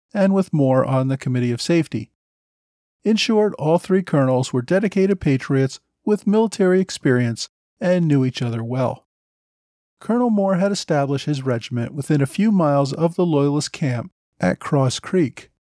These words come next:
He set up a defensive line along Rockfish Creek and awaited the attack. When British General MacDonald learned of the Patriot force, he sent a messenger under a flag of truce,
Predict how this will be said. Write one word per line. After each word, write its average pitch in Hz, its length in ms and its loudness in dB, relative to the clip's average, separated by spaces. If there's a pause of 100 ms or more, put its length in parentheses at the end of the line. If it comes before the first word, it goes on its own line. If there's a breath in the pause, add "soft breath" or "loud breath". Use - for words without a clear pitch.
(340)
He 175 240 2
set 202 240 0
up 208 140 0
a 196 60 2
defensive 185 580 -2
line 127 360 -2
along 127 360 -2
Rockfish 175 520 -2
Creek 139 480 -2 (400)
and 208 160 0
awaited 135 440 0
the 117 120 -4
attack. 135 460 -2 (600)
When 151 340 2
British 175 400 0
General 160 360 2
MacDonald 143 640 0
learned 226 260 0
of 202 100 0
the 180 100 2
Patriot 131 500 -2
force, 120 440 -6 (420)
he 190 180 2
sent 170 340 0
a 151 60 2
messenger 180 640 2
under 180 280 2
a 185 60 0
flag 143 320 0
of 120 100 -4
truce, 208 480 -2